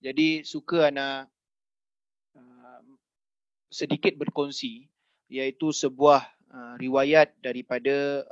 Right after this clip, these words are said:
Rasulullah sallallahu alaihi wa alihi wasallam, yang mana Rasulullah ada mengatakan dalam khutbah, uh, Sya'baniyahnya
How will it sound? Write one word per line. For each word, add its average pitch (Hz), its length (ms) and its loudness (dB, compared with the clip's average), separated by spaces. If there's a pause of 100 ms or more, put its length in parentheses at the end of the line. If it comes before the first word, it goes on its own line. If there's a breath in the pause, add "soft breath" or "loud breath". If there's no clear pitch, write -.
Rasulullah 131 720 2
sallallahu 127 640 -2
alaihi 127 320 -6
wa 123 160 -6
alihi 123 240 -6
wasallam, 123 560 -6 (560)
yang 131 240 -8
mana 160 640 -6
Rasulullah 147 960 2 (320)
ada 131 240 -4
mengatakan 135 800 -2
dalam 131 400 -2
khutbah, 135 480 0 (560)
uh, 120 240 -16
Sya'baniyahnya 131 1200 -2